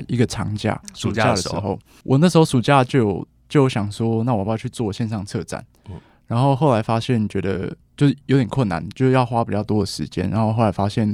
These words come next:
Speaker 1: 就是没，没办法做。然后就看到有这个校园大使，然后我就想说，因为，呃，我自己读企管，然后我就，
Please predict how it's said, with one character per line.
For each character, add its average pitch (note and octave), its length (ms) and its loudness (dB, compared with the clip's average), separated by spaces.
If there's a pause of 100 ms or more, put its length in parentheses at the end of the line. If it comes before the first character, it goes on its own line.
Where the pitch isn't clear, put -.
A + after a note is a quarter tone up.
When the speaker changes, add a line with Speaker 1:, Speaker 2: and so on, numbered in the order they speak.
(140)
Speaker 1:
就 A2+ 80 0
是 G#2 360 -2
没， G#2 180 -2
没 G#2+ 120 0
办 G#2+ 140 2
法 - 60 -2
做。 - 240 -4 (440)
然 A2+ 140 2
后 B2+ 140 8
就 B2+ 140 2
看 C3 140 2
到 B2 60 4
有 G2+ 100 2
这 A#2 80 -4
个 A2 80 0
校 G2+ 200 0
园 F2+ 120 -2
大 F#2+ 200 -2
使， - 160 -10
然 - 160 -16
后 B2 80 0
我 A#2 40 0
就 A#2+ 80 0
想 G#2 240 4
说， G#2+ 320 -2
因 B2+ 140 0
为， B2+ 180 4 (920)
呃， G#2+ 220 4
我 F#2+ 180 0
自 C3+ 100 2
己 A#2+ 60 6
读 G2 180 -2
企 G#2 220 -4
管， D2+ 200 -6 (160)
然 G#2 100 0
后 A2 60 4
我 F#2 60 0
就， A2 100 0